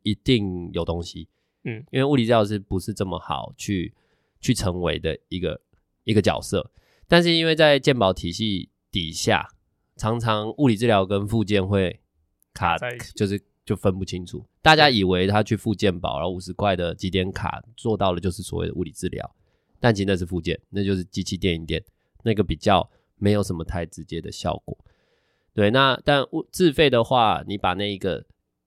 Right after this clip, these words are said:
Speaker 1: 那一个小时或那一三十分钟
Speaker 2: 交给他。
Speaker 1: 交给他，他，那物理治疗师才可以用他所学的去，去，去带入到你的身体当中。对。
Speaker 2: 嗯。
Speaker 1: 那第二个的话就比较深，因为不是每个人都有很扎实的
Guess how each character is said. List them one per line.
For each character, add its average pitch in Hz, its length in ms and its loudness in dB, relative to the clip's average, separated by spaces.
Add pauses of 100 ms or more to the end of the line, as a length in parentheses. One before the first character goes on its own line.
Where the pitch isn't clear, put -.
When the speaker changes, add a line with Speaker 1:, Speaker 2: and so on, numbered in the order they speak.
Speaker 1:
那 143 220 4
一 147 80 2
个 131 160 6
小 - 240 -2
时 - 240 -12
或 107 160 -2
那 123 80 -2
一 120 160 -2
三 107 260 0
十 101 120 -6
分 92 160 -2
钟 131 140 2
Speaker 2:
交 135 40 0
给 127 180 -6
他。 - 60 -20
Speaker 1:
交 117 260 8
给 82 240 0
他， 90 480 -2 (120)
他， 107 360 -2
那 127 200 2
物 135 160 2
理 98 100 2
治 95 80 -2
疗 95 140 4
师 98 160 -4
才 92 240 -4
可 113 160 0
以 98 100 2
用 95 220 -2
他 90 280 -4
所 87 240 -8
学 73 280 -10
的 - 260 -6
去， 87 340 -6 (400)
去， 92 300 0
去 - 220 -6
带 92 200 0
入 87 160 0
到 87 180 -2
你 82 120 -12
的 - 100 -14
身 78 220 -14
体 - 140 -18
当 90 240 -10
中。 95 180 -12 (400)
对。 - 140 -4
Speaker 2:
嗯。 110 560 -14
Speaker 1:
那 143 180 4
第 170 200 6
二 147 120 10
个 123 100 6
的 110 140 6
话 117 180 6
就 104 140 2
比 92 80 -4
较 90 140 2
深， - 240 -4
因 175 80 4
为 202 80 6
不 135 120 2
是 151 120 4
每 107 180 4
个 95 100 2
人 90 240 2
都 101 200 2
有 90 100 4
很 85 220 -6
扎 90 200 0
实 - 200 -8
的 - 300 -10